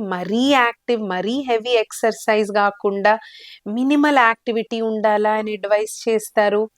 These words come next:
యోగా గురించి అడ్వైస్ ఇస్తారు. ఏ యోగా పోస్చర్స్ మీకు సేఫ్ ప్రెగ్నెన్సీలో మీకు అడ్వైస్ ఇస్తారు. ఇంకా మీకు నెక్స్ట్ విజిట్ గురించి కూడా మీకు అడ్వైస్ చెప్తారు.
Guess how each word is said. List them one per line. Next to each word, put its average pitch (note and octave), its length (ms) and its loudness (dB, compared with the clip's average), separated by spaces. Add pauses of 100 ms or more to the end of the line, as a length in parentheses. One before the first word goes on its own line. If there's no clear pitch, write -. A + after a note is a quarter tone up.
(120)
యోగా G3+ 520 8
గురించి A#3 540 2
అడ్వైస్ G#3+ 540 2
ఇస్తారు. G#3+ 560 2 (180)
ఏ G3+ 120 6 (160)
యోగా G#3 440 6 (840)
పోస్చర్స్ G#3+ 760 2
మీకు G#3+ 380 -2
సేఫ్ A3 400 2 (100)
ప్రెగ్నెన్సీలో G#3+ 920 2 (540)
మీకు G3 240 0
అడ్వైస్ F#3 540 2
ఇస్తారు. A3 600 4 (680)
ఇంకా B3+ 300 4
మీకు A#3 320 0 (120)
నెక్స్ట్ - 440 0
విజిట్ A3 460 0
గురించి F#3 520 -2
కూడా F3+ 240 4 (520)
మీకు F#3 240 -2
అడ్వైస్ F3+ 440 2
చెప్తారు. G#3+ 600 2